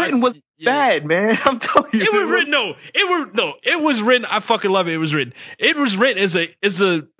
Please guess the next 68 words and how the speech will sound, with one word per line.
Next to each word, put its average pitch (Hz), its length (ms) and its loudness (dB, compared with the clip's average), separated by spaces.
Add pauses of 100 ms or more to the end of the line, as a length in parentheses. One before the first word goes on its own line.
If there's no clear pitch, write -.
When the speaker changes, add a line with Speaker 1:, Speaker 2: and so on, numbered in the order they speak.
(180)
Speaker 2:
it's 208 160 -2
a 208 60 4
more 190 300 0
fun 202 480 0
listen 170 340 0
than 143 220 -2
Illmatic. 147 640 -4 (960)
If 165 100 -2
Speaker 1:
It's 170 120 2
Speaker 2:
that - 40 0
Speaker 1:
hard, 190 160 4
Speaker 2:
makes 202 100 -2
sense. 139 140 0
Speaker 1:
it's 120 80 -10
hard 170 280 0
to 151 60 -2
live 147 200 -6
up 156 240 0
to 139 120 -2
Illmatic. 135 640 0 (140)
And 127 120 0
then, 156 180 2
s-, - 200 -4 (240)
you 160 160 -2
know, 151 140 2
he 160 220 0
has 151 200 0
Stillmatic, 117 600 2
which, 120 300 -2 (300)
you 120 100 0
know, 120 140 2
coming 131 220 2
off 120 160 0
the - 60 0
heels 123 260 2
of 104 180 0
battling 110 520 2
with, 104 260 0
with 98 240 0
Hove, 117 500 2
Speaker 2:
If 165 80 -4
you 101 60 2
Speaker 1:
or 101 40 2
Speaker 2:
wanna 233 140 0
say 208 160 0
an 185 60 -2
Speaker 1:
at 190 80 0
Speaker 2:
album 180 100 2
Speaker 1:
the 165 60 0
Speaker 2:
is 156 80 -2
Speaker 1:
same 123 100 -8
Speaker 2:
bad, 165 220 0
I 143 80 0
would 165 120 -2
say 160 120 -2
Stillmatic 131 680 -4
is, 120 220 -8 (380)
I'm 190 100 4
not 226 160 2
saying, 214 160 2
I 185 40 0
don't 220 100 2
wanna 214 140 2
say 202 120 0
it's 156 120 0
bad, 147 320 0
but 139 120 -4
it's 131 180 -8